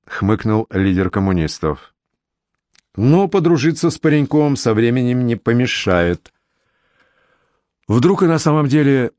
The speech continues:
нечистое выпрет его в президенты».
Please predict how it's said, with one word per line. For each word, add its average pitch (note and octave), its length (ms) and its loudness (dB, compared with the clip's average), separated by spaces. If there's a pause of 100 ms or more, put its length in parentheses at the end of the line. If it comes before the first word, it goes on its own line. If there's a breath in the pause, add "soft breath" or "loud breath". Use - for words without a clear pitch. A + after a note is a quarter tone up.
нечистое B2 760 0
выпрет B2+ 400 0
его A#2+ 260 0
в - 80 -10
президенты». G2+ 920 -2